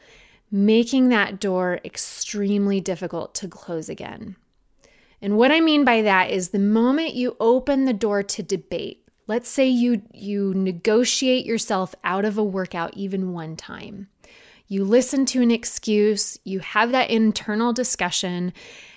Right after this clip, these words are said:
and you say, "Okay, maybe this time I'm gonna skip it." The moment you do that, that door is now shoved open even further, and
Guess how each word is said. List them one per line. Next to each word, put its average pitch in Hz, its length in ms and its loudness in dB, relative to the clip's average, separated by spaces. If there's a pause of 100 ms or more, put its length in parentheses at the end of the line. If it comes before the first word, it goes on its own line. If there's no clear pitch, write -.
and 196 220 0
you 196 80 2
say, 185 520 -2
"Okay, 180 500 -8
maybe 226 320 2
this 214 300 0
time 214 440 0
I'm 190 220 -6
gonna 170 220 -10
skip - 340 -12
it." - 180 -12 (840)
The 220 80 2
moment 262 500 6
you 269 160 2
do 208 240 2
that, 156 380 -4 (920)
that 214 440 2
door 254 360 6
is 196 280 0
now 185 180 2
shoved 226 520 0
open 254 500 2
even 233 320 0
further, 226 720 -2
and 190 180 -4